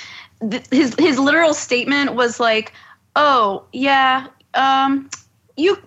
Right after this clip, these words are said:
like you said, you only need a college degree to create this. People could probably create it in their garage if they wanted to. Um, I don't know,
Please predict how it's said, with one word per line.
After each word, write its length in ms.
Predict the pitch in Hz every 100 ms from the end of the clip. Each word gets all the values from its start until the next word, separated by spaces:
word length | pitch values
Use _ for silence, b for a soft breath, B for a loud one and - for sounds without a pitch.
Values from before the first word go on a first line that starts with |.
| -
like 180 | 262 269
you 80 |
said, 320 | 277 262 233 -
you 180 | 262 359
only 240 | 370 339 285
need 220 | 254 254
a 60 |
college 400 | 247 247 226 220 220
degree 400 | 226 208 220 220
to 140 | -
create 400 | 220 240 220 214
this. 380 | - 214 214 214
People 380 | - 285 262 277
could 160 | 277 233
probably 320 | 240 226 233
create 380 | - 233 220 214
it 340 | 214 214 208 - _ _ -
in 140 | 233
their 180 | 226 220
garage 460 | 214 214 196 202 202
if 120 | 214
they 100 | 208
wanted 380 | 202 208 202 202
to. 480 | - 208 202 202 202 B B B B -
Um, 380 | 226 220 220 233
I 100 | 220
don't 120 | 311
know, 280 | 370 427 233